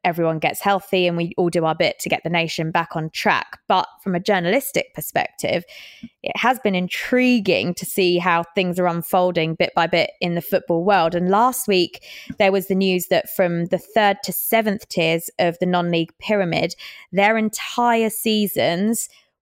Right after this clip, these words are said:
would be scrapped and I think will be declared null and void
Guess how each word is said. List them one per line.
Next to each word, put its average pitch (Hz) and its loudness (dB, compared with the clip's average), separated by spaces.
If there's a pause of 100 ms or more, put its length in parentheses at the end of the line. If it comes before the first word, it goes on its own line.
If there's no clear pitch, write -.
would 185 0
be 190 0
scrapped - -2
and 180 0
I 175 -2
think - -4
will 185 0
be 180 0
declared 175 0
null 175 2
and 170 -4
void 165 0